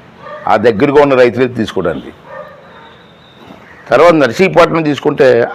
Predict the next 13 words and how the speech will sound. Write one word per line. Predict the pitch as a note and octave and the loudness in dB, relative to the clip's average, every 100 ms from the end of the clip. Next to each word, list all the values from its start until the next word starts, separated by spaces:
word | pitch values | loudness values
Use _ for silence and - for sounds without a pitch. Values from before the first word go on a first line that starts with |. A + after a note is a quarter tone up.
| G#2+ | -2
అమలాపురం, | A2+ C3 B2+ C3 D#3 D#3 B2 | 2 2 2 2 2 0 0
ఏమిలిపూడి, | A#2 A#2+ A#2 B2 C3 A3+ E4+ - - - - - - - - - - - G#2 | 0 -2 -2 -2 0 -2 -6 -12 -20 -20 -20 -20 -20 -20 -20 -20 -20 -6 -2
ఏమిలిపూడి | A#2+ A#2+ C3+ A#2+ | -2 0 0 2
వన్, | A#2 C#3+ E4+ - G2+ | 2 2 -6 -6 -2
ఏమిలిపూడి | A2+ A2 B2+ A#2+ - | -2 0 -2 -2 -2
టూ, | C3+ - - - | -2 -2 -6 -6
చెట్టుపల్లి, | A#2 B2 A2+ C3+ C3 D3 | -4 -4 -2 0 0 0
ధర్మసాగరం, | A#2+ A2 A#2+ C3 B2+ C3+ D3+ G#2+ | 0 0 -2 0 2 0 -2 -4
గ-, | G#2 - - - - - - | -4 -6 -20 -20 -20 -12 0
గురందరపాలెం, | A#2 B2+ C3 B2+ B2+ B2 C#3 - - - - - - B2+ | 2 2 2 2 2 2 2 -4 -14 -20 -20 -20 -8 -2
వెంకల, | B2+ A#2 A#2 F#2 - A2 G2 G2+ | -2 0 0 0 -2 -4 0 0
ఎరకనపాలెం, | A2+ C3+ G#2 G#2+ E2 D#2 - - - - - | 0 -2 2 2 0 -6 -14 -20 -20 -20 -12
ఈ | - | -4